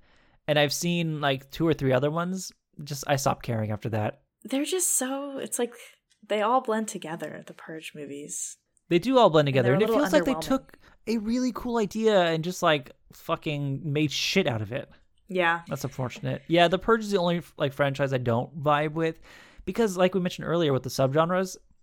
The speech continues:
Speaker 1: there may be a couple movies I haven't seen, but, like, of the ones I have seen, I, I still like.
Speaker 2: Yeah.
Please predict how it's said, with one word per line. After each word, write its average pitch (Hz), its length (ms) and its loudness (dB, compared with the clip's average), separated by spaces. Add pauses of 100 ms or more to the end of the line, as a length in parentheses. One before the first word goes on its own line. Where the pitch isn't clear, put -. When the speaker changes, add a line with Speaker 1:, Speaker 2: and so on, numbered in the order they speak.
(420)
Speaker 1:
there 180 140 4
may 196 160 4
be 202 440 -2 (340)
a 156 60 -4
couple 170 240 -2
movies 165 280 0
I 143 80 8
haven't 135 280 2
seen, 147 380 -4
but, - 120 -6
like, 139 120 -6 (140)
of 147 120 0
the 151 80 0
ones 135 280 0
I 127 80 2
have 120 240 -2
seen, 190 220 -2
I, 160 140 -4 (160)
I - 60 -10
still 339 240 -4
like. 143 460 -6 (120)
Speaker 2:
Yeah. 233 240 2